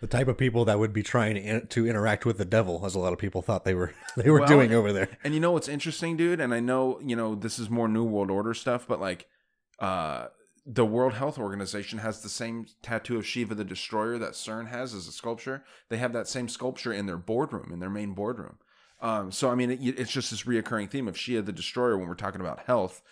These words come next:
Speaker 2: or advancements in technology, when people are accusing cern of trying to create black holes and try and summon the old ones, like, from this Lovecraft stuff. Um, I mean, dude, it, it's very, uh, it's dark. Why would you, why wouldn't you wanna have, like, something happy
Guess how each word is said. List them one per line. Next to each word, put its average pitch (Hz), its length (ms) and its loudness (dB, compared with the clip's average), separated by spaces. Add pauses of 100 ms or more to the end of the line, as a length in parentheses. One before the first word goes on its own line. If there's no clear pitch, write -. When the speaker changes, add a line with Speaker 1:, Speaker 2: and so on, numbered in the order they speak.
(260)
Speaker 2:
or 104 200 -2
advancements 104 560 -4
in 98 100 -6
technology, 95 720 -4
when 92 200 -6
people 107 320 -6
are 98 80 0
accusing 98 720 -2 (380)
cern 120 500 0
of 95 120 -6
trying 110 240 -2
to 101 60 -4
create 98 360 -4
black 95 280 -6
holes 104 420 -2
and 95 100 -6
try 101 160 -2
and 98 100 -4
summon 107 280 -4
the 92 100 -6
old 107 260 -2
ones, 85 320 -6
like, 82 160 -6
from 95 140 -6
this 87 160 -6
Lovecraft 104 480 -2
stuff. - 380 -6 (500)
Um, 98 460 -2
I 104 80 -4
mean, 107 180 -2
dude, 120 300 0
it, 104 240 -8
it's 110 260 -8
very, 104 720 -6
uh, 95 500 -4 (300)
it's 117 160 -8
dark. 120 400 -2
Why 92 160 0
would 113 160 0
you, 113 100 -2
why 107 160 0
wouldn't 117 280 -6
you 120 60 -6
wanna 107 200 -4
have, 104 180 -6
like, 90 140 -10
something 90 280 -10
happy 95 580 -8